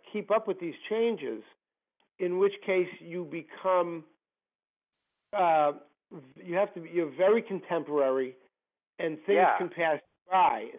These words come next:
Speaker 1: Things can pass you
Speaker 2: Yeah.
Speaker 1: by. My, what I really believe is that you, you have to p-, give a, present a product that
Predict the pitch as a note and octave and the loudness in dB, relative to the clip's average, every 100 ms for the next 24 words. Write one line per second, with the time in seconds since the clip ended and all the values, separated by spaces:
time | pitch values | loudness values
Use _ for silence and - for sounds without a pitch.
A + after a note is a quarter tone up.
0 | - F3 D#3 F3+ D#3 D3 C3 D#3 E3 F3+ | -4 -4 -4 -8 -2 -2 -2 -2 4 4
1 | - - - - F3+ F#3+ G3 A#3 A3+ - | 2 -12 -20 -20 -4 0 4 4 2 -4
2 | _ G3+ F#3+ G3 C4 B3 B3 A#3+ F#3+ F3 | _ 0 2 4 0 -2 -4 -4 -6 -6
3 | F3+ G3+ F3+ D3 C#3 - _ _ _ - | -4 -2 -4 -6 -12 -20 _ _ _ -10
4 | E3+ F3 E3 D3+ - - F3+ D3+ A3 C#4+ | -4 -4 -2 -6 -8 -8 -8 -2 2 2
5 | C#4+ A#3+ E3 D3+ - F#3 E3 G#3+ G3 F#3 | 0 -14 -14 _ -18 -14 0 2 2 0
6 | - - - F3+ F#3 G#3+ - - G3 F#3+ | -4 -20 -8 -2 0 0 -2 2 6 6
7 | D3+ B2 - _ _ _ _ _ _ F#3+ | 6 2 -6 _ _ _ _ _ _ 4
8 | F#3 F3+ | 4 4